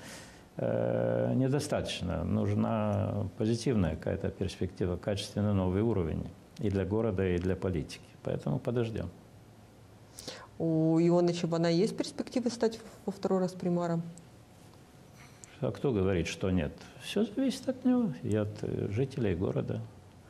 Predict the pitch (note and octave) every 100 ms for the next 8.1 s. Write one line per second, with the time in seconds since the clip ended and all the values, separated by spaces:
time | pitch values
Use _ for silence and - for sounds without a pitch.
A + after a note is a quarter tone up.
0 | - - - - - - G#2+ G#2+ C#3 D3+
1 | F#3+ G3 F#3 E3+ D#3 D#3 C#3+ D#3+ D#3 D#3
2 | D3 B2 - C3 C3 C3+ B2+ A#2+ A2 A2
3 | G#2 G#2+ - A2 A#2+ D3 C3+ C3 B2+ B2
4 | A#2 - A2 A#2 A2 G#2 G2+ G#2 G2+ E2
5 | - G2 G2 F#2 F#2+ F#2 F#2+ - - F#2+
6 | F2 F2 D#2 D#2 E2+ E2 E2+ D#2+ D2+ D#2
7 | D#2+ E2 D#2 D2+ D2 - F2+ - - -